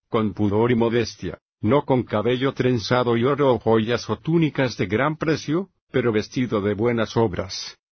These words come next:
como es correcto para las mujeres que viven en el temor de Dios. Permita que una mujer silenciosamente tome el lugar de un alumno y esté bajo autoridad.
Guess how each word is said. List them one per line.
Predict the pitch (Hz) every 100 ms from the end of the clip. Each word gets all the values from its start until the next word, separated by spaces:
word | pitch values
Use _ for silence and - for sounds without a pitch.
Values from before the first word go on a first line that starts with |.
| -
como | 113 113 151
es | 165
correcto | - 104 117 117 131 113
para | 117 107
las | 104 92
mujeres | 104 131 123 104
que | - 110
viven | 123 117 107
en | 104 104
el | 98 95
temor | 107 107 113
de | 104 101
Dios. | 110 110 98 - -
Permita | 131 117 147 196 -
que | - 113
una | 113 110
mujer | 107 101 127 123 110
silenciosamente | 131 117 104 - 135 127 123 139 131 104 113
tome | - 139 117 104
el | 95
lugar | 95 101 160 143
de |
un | 131 131
alumno | 117 113 120 113 101
y | 95 104
esté | 98 - 110
bajo | 113 110
autoridad. | 95 107 117 123 147 120